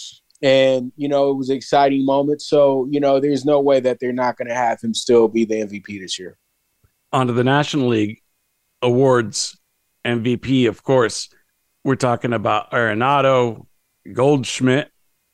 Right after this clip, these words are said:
Speaker 2: Ma-, Ma-, Manny Machado. You know, it's funny to me when I hear people saying that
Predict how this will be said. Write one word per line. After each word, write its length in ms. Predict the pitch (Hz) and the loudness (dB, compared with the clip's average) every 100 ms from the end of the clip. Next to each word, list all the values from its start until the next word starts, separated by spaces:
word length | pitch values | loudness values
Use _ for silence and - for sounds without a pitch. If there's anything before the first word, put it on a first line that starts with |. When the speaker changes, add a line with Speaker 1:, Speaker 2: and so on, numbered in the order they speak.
| _ - | _ -14
Speaker 2:
Ma-, 280 | 110 110 123 | -6 -2 -2
Ma-, 120 | - 120 | -4 -4
Manny 240 | 151 139 131 | -2 0 2
Machado. 680 | 110 - 135 127 110 98 - _ _ _ _ _ _ - | 0 0 0 2 0 -2 -8 _ _ _ _ _ _ -2
You 140 | 139 | 0
know, 100 | 147 | 2
it's 140 | 147 - | 0 0
funny 260 | 165 160 | 0 2
to 80 | 139 | 2
me 160 | 156 147 | 2 2
when 180 | 120 | 2
I 100 | 117 | 0
hear 200 | 95 139 | -2 0
people 240 | 127 127 110 | 0 0 -4
saying 360 | - 123 110 | -2 0 0
that 260 | 101 101 - | -2 -4 -4